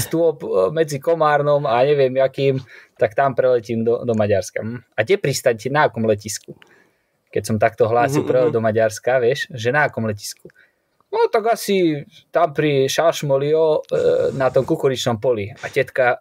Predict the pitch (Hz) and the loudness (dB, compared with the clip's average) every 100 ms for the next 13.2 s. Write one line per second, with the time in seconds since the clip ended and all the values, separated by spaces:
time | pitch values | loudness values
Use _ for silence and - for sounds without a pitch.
0 | _ 123 120 117 123 117 120 120 117 113 | _ -2 0 2 0 2 0 2 0 0
1 | 113 110 - - - 330 - - - - | -2 -10 -8 -2 -2 -2 -6 -8 -10 -4
2 | 147 - - - - - 208 - 110 135 | -2 0 -2 -2 -2 -2 -4 -4 -4 -2
3 | 131 131 151 160 - 175 127 120 151 143 | 0 0 -2 -4 -2 0 0 0 0 2
4 | 120 117 123 - 123 117 131 - 113 104 | 2 0 -2 -2 -2 0 -2 0 -4 -4
5 | - - - - - 220 175 147 151 151 | -14 -20 -20 -20 -6 -2 0 0 2 2
6 | 143 139 165 139 139 123 120 165 202 233 | 2 2 0 2 0 -2 -2 0 2 0
7 | 214 170 113 107 139 277 180 151 - 123 | 0 0 -2 -2 -2 0 0 0 -4 -8
8 | - 107 104 113 120 190 190 127 120 127 | -6 -6 -2 2 2 2 2 2 2 0
9 | 135 - 110 143 147 110 113 113 107 107 | -2 0 2 2 0 -4 0 0 -2 -4
10 | - 107 104 104 104 104 104 - 135 - | -2 0 0 -4 -6 -8 -8 -8 -8 -10
11 | - - - - 127 123 120 151 170 156 | -20 -20 -10 2 2 4 2 2 2 2
12 | 151 - _ - - - 135 - 156 151 | 0 -4 _ -20 -14 0 0 2 2 2
13 | 139 - | -2 -4